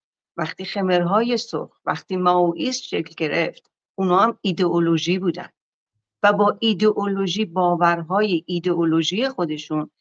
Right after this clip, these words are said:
که تازه اونا خدایی هم نداشتن. خطر اینا این، این طرف، خطر ادیان ابراهیمی اینه که اینا خدا و اللهشون اولاً یکیه، دوماً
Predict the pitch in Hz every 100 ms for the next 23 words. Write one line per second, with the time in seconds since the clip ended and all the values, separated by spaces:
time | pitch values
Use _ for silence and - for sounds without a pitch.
0 | _ - 175 190 175 - 185 190 185 -
1 | 175 190 220 208 202 196 214 180 - 135
2 | _ _ _ _ _ _ - - 185 214
3 | 254 262 202 220 247 247 - 208 196 170
4 | 170 - 175 196 202 214 - 165 156 165
5 | 160 160 156 156 165 160 202 226 226 -
6 | 240 233 _ _ _ _ _ - 180 233
7 | - - 208 185 202 233 269 185 185 226
8 | 240 226 214 220 220 202 196 226 - 160
9 | 147 143 _ _ _ _ _ _ _ -
10 | 233 226 262 262 269